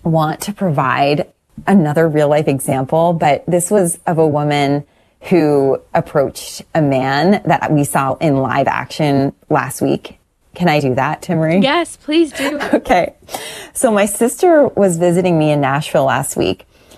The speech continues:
Speaker 1: and we went to the Y C P, the Young Catholic Professionals Gala. It was so much fun. And we were standing by the dance floor. A young man approached my sister. And as we were speaking to him,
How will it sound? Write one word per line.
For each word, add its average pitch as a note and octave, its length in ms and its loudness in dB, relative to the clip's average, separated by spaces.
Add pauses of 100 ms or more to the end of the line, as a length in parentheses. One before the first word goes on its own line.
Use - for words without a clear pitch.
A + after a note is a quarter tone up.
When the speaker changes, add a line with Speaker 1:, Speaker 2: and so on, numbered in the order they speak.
(140)
Speaker 1:
and G3 180 4
we G3+ 120 6
went G#3 280 2
to B3 140 -4
the G3+ 120 2
Y D3 220 2
C D3 200 -2
P, C#3 320 0
the C3+ 80 0
Young C3+ 260 0
Catholic C3+ 360 -4
Professionals C3+ 640 -2
Gala. C#3+ 600 -4 (300)
It F3 120 -2
was D3+ 180 -2
so G3 180 2
much E3 220 0
fun. C#3 420 0 (880)
And E3+ 140 2
we F3 100 4
were F#3 100 4
standing E3 300 -2
by E3 140 0
the F#3+ 60 2
dance C#3+ 340 -2
floor. C#3 480 2
A D#3 60 -2
young D#3 300 0
man C#3+ 260 0
approached - 560 -2
my F#3+ 100 2
sister. A3+ 560 0 (580)
And F3 240 2
as G#3+ 360 0
we A3+ 100 2
were E3+ 120 2
speaking E3 880 0
to G3 120 0
him, D3+ 540 0